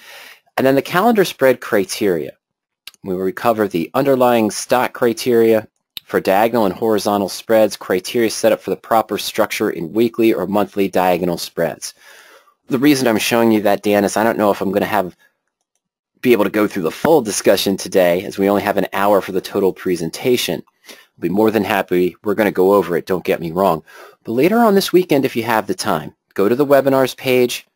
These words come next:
scroll down to three fifteen two thousand seventeen and check out calendar spread criteria for a more in-depth discussion on what we're gonna have right now. All right, now up at the top of my screen,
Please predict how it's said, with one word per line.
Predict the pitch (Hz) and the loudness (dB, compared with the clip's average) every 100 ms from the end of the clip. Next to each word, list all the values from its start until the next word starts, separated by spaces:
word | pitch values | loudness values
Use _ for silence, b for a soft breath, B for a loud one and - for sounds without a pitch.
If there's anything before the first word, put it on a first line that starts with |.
| _ - | _ -12
scroll | - 117 123 123 | -8 0 2 2
down | 123 120 | 2 2
to | 90 | -2
three | - 131 | -2 -4
fifteen | 117 120 - 113 110 | -2 -4 -4 -2 -2
two | - 104 | -4 -4
thousand | 113 104 98 90 | 0 0 -2 -4
seventeen | - 92 87 - 117 117 - _ _ - | -2 -2 -4 -4 -2 -2 -4 _ _ -12
and | 92 | -8
check | - 110 - | -2 -2 0
out | 104 90 - - | 0 0 -4 -18
calendar | - 110 117 113 101 | -4 2 2 2 -2
spread | - 98 92 | -2 0 0
criteria | - 92 87 104 92 | -2 -4 -2 0 -2
for | - 87 87 | -2 -6 -4
a | |
more | 87 98 131 135 | -4 0 2 2
in-depth | 113 101 98 - - | 0 0 0 -2 -6
discussion | 90 - - 110 - 80 80 98 _ _ | -10 -6 -4 -4 -4 -6 -8 -10 _ _
on | 101 92 | -4 0
what | 92 | -2
we're | 87 | -4
gonna | 87 82 | -6 -6
have | 80 76 | -6 -8
right | 78 73 | -8 -10
now. | 78 143 - _ _ _ _ _ _ _ _ - - | -12 -14 -18 _ _ _ _ _ _ _ _ -8 0
All | 104 | 2
right, | 95 80 | 2 0
now | 98 101 | 0 -2
up | - | -2
at | - | -8
the | |
top | - 120 123 | -4 0 0
of | 107 | 0
my | 95 | -2
screen, | - - 117 120 120 | -4 -2 0 2 0